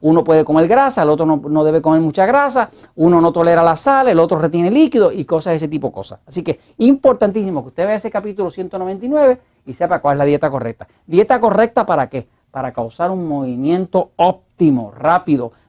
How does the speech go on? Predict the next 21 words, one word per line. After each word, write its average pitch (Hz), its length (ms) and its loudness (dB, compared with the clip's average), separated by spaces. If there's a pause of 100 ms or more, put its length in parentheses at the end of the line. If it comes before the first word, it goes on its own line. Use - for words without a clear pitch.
dentro 196 440 0
de 160 60 4
su 151 140 -8
sistema. 123 480 -2 (280)
Cuando 135 240 -2
usted 214 280 -2
come 269 260 4
lo 247 100 2
que 226 120 2
no 262 120 2
es, 254 300 0
usted 151 300 -8
está 190 240 -6
trancando 151 720 -4
el 139 100 -4
flujo, 151 460 -2
está 151 180 -10
trancando, 156 760 -2 (220)
no 143 120 -6
está 170 200 0
dejando 156 580 -2